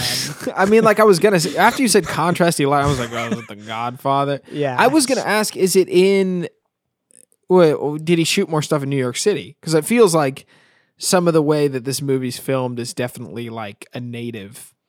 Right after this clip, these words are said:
Speaker 1: behind the camera, you know? Um,
Speaker 2: Yeah.
Speaker 1: and The Godfather is in New York, right?
Speaker 2: Uh,
Speaker 1: The first one, kind of?
Speaker 2: Yeah, I guess so.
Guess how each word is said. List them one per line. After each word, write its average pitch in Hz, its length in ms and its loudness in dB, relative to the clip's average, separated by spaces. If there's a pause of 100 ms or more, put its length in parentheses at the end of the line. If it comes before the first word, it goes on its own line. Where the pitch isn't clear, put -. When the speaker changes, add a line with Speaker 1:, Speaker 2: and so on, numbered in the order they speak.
(160)
Speaker 1:
behind 117 320 -8
the 104 60 -12
camera, 120 600 -14
you 123 120 -10
know? 120 260 -8 (600)
Um, 117 340 -2
Speaker 2:
Yeah. 120 260 -6 (760)
Speaker 1:
and 147 160 -4
The 139 60 0
Godfather 131 520 -2
is 127 200 -4
in 113 140 -12
New 104 100 -12
York, 76 380 -16
right? 127 240 -10 (880)
Speaker 2:
Uh, 160 600 -2 (320)
Speaker 1:
The - 80 -12
first 165 280 -2
one, 104 240 -12 (420)
kind 131 280 -14
of? 320 100 -8 (1400)
Speaker 2:
Yeah, 214 280 0
I 143 100 -4
guess 226 180 -4
so. 147 300 -6